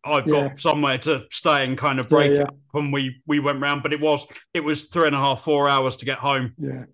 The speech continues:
Speaker 1: um,
Speaker 2: Yeah.
Speaker 1: in the evening. So yeah, I can, I can totally understand that.
Speaker 2: Yeah.
Speaker 1: Um, so I think that,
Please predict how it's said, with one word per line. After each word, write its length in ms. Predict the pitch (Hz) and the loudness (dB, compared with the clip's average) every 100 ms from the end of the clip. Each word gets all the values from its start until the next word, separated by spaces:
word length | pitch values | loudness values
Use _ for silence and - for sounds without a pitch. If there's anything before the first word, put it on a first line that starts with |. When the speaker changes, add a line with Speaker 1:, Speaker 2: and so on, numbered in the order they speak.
| _ | _
Speaker 1:
um, 340 | 143 135 123 123 | -2 0 0 0
Speaker 2:
Yeah. 180 | 147 139 - 147 | -2 -4 -10 -4
Speaker 1:
in 100 | 147 | 0
the 80 | |
evening. 480 | 135 139 120 131 120 | 0 0 -2 -4 -4
So 400 | 117 - 131 127 - _ _ _ - | -4 0 0 0 -4 _ _ _ 0
yeah, 320 | 156 147 139 | 4 4 2
I 80 | 147 | 0
can, 240 | 143 143 | -2 -4
I 160 | 131 147 | -2 -4
can 160 | - 127 | -4 -4
totally 300 | 143 135 127 | -4 -2 -2
understand 540 | 127 117 - 139 135 127 | -4 -4 -4 -2 -2 -4
that. 160 | 123 - _ _ _ | -6 -10 _ _ _
Speaker 2:
Yeah. 140 | 135 170 | -4 -2
Speaker 1:
Um, 160 | 196 202 95 - - | -2 -4 -16 -20 -8
so 180 | - 254 | 2 4
I 20 | |
think 180 | 247 302 | 4 0
that, 200 | 247 202 | -2 -4